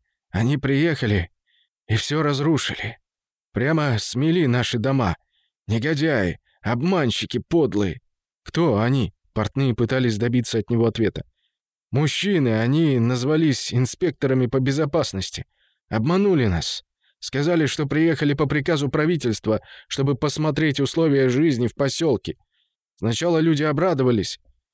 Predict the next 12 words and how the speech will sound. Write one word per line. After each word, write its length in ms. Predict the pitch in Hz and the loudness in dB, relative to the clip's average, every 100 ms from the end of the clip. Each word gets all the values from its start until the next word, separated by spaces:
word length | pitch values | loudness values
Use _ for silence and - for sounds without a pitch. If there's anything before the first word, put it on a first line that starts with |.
| _ | _
что 200 | - 131 | -8 -2
власти 360 | 135 151 123 117 | 0 0 0 -4
проявили 500 | 127 143 147 160 117 | -2 0 2 2 2
к 100 | - | 0
ним 140 | 147 | 0
интерес. 540 | 131 113 135 123 - - _ _ _ _ - | 0 0 0 0 -2 -10 _ _ _ _ -6
Может, 240 | 107 117 | -2 -2
что-то 340 | - 151 143 127 | -2 -4 0 -2
изменится 580 | 110 147 143 131 - | 0 0 0 0 -4
к 60 | 110 | 0
лучшему. 480 | 135 156 - 104 - _ _ _ _ | 2 2 0 -4 -4 _ _ _ _
Вода, 520 | 82 101 135 151 117 | -4 0 2 0 -2